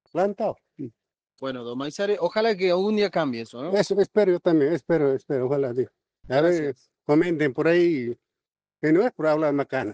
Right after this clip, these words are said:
Speaker 1: esto es la verdad. Todos
Speaker 2: Exacto.
Speaker 1: saben.
Speaker 2: Necesitan soluciones.
Speaker 1: Exactamente. Al-, por lo menos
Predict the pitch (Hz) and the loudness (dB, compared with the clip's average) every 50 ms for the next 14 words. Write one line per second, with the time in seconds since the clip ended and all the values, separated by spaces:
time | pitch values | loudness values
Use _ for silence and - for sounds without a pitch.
0 | _ _ 143 170 185 - _ - 180 - - 120 127 131 139 135 127 147 - - | _ _ -8 -8 -8 -8 _ -12 -10 -8 -6 -6 -4 -4 -6 -4 -4 -6 -6 -6
1 | _ _ _ _ _ _ _ - - 165 190 180 147 120 127 127 120 113 113 107 | _ _ _ _ _ _ _ -6 -2 -2 -2 -2 -2 -6 -8 -10 -10 -10 -12 -14
2 | 110 113 - 117 107 _ 120 135 143 147 143 143 165 156 160 151 143 135 135 - | -14 -18 -20 -20 -20 _ -14 -12 -12 -12 -12 -12 -8 -6 -4 -4 -4 -6 -8 -8
3 | - - 196 175 165 - - 120 - - - 139 143 147 131 - - 147 135 - | 0 0 0 0 0 -6 -8 -16 -16 -12 -4 -2 0 0 0 0 0 -2 0 0
4 | - 143 143 139 139 123 113 - - 107 117 135 143 156 170 170 160 160 - - | 0 0 2 2 2 0 0 -2 -6 -10 -6 -2 -2 -2 -2 -2 -8 -12 -6 -2
5 | 165 160 165 190 208 202 185 160 143 147 | 2 2 4 4 4 2 0 -2 -4 -6